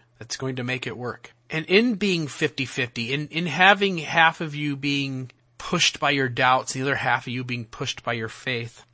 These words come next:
it is a struggle to be authentic. I mean, I'll go, I'll sit at home, I'll wake up in the morning on my day off, and I'll start thinking about the episode I'm gonna do that day or the interview I'm gonna have. And I'll start thinking about the tough questions that,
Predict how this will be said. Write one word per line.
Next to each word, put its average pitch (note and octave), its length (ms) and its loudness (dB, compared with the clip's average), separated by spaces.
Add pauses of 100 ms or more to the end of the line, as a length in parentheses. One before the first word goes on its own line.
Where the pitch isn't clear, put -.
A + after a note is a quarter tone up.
(200)
it C#3+ 120 0
is D3 140 2
a D3 80 2
struggle F3+ 520 2
to - 120 -4
be D3 160 -2
authentic. C3 680 -4 (160)
I - 80 0
mean, F3 140 6
I'll F#3+ 160 12
go, F#3 400 4 (320)
I'll G3 120 8
sit A3+ 200 4
at E3+ 60 2
home, E3 360 2
I'll C#3 100 2
wake F3+ 160 2
up G3 80 -2
in F3 60 -2
the D#3 80 -2
morning A#2 380 -4 (180)
on C3+ 80 -6
my C3 100 0
day B2+ 160 -2
off, G#2+ 400 -4 (240)
and B2+ 100 0
I'll C3+ 60 4
start C#3+ 220 0
thinking E3+ 240 -2
about C#3 180 0
the C3+ 100 -2
episode C3 360 -2
I'm A#2+ 60 -4
gonna A#2+ 120 -4
do A#2+ 120 -6
that A#2+ 160 -4
day A2+ 220 -4
or A2+ 60 -4
the G#2+ 120 -8
interview B2 240 -2
I'm A#2+ 100 -4
gonna A#2 140 -4
have. A2 360 -4 (240)
And C#3 120 0
I'll D#3+ 60 4
start E3 180 0
thinking F3 220 -4
about D#3 120 0
the D3 80 -6
tough - 240 -4
questions B2 580 -6 (300)
that, C3 420 4